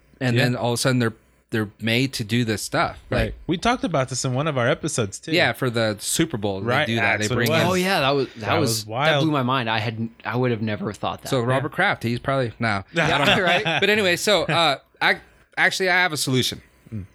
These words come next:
Speaker 1: All you rich people, Robert Kraft, Bill Gates,
Speaker 2: Mm-hmm.
Speaker 1: all you guys that wanna get your pleasures off, you come to Nevada, you can stay at my house.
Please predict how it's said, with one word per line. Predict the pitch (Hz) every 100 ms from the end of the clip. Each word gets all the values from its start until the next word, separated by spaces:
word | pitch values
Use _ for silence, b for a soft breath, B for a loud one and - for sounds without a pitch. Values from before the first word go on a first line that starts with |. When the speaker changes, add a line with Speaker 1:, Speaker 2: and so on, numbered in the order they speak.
| -
Speaker 1:
All | 143
you | 180 180
rich | 160 156
people, | - 165 170 170 - _ _ _ _ _ -
Robert | 131 131 -
Kraft, | 131 135 131 _ _ _ -
Bill | 131 131
Gates, | 120 131 131 - -
Speaker 2:
Mm-hmm. | 107
Speaker 1:
all | 143
you | 175
guys | 170 170
that | 147
wanna | 143 143
get | 143
your | 107
pleasures | - 135 135 131
off, | 139 151 - b b b b b b
you | 127
come | 180 180
to |
Nevada, | 180 170 165 160 165 156
you | -
can | 127
stay | 98 120 151
at | 110
my | 131 151
house. | 147 139 139 -